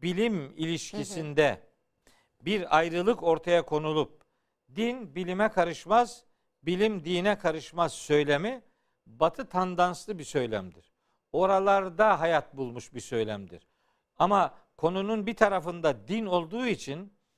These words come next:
Speaker 1: bizim Anadolu'da ve İslam dünyasında da o söylemden etkilenilerek Kur'an-ı Kerim'in muhatapları olarak İslam dininin de din, bilim ilişkisi noktasında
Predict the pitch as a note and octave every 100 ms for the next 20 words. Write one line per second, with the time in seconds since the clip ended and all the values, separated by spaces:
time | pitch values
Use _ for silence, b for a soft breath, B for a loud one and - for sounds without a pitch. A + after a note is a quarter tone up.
0 | _ _ - D#3+ A3 G3 F3 A3 G3+ D#3+
1 | A#2+ A#2 C3+ C#3+ - G3+ F#3+ E3 D3 C3
2 | - C3+ F3 F3 D3+ G#3+ - _ _ _
3 | _ G#3+ - G#3+ G3 F#3 F3+ D#3+ D#3 E3
4 | - F3+ F3 F3 F3+ A#3 G#3 E3 - _
5 | _ _ _ _ F#3+ G3+ G#3 G3+ G3 F#3+
6 | F#3+ F3+ D#3 F3 F3+ F#3 F#3+ - G3 F#3
7 | D3+ B2+ D#3 - C#3 - G#3 G3 D#3+ D#3+
8 | D#3+ G#3 F3+ B2+ E3+ A3+ _ _ _ _
9 | B2+ F3 G#3 A3 G#3 G#3+ C#3+ E3+ G3 A3+
10 | G3 - F3 E3+ - F3+ G#3 F3+ C#3+ D3
11 | C3+ C#3+ C#3+ G3+ A#3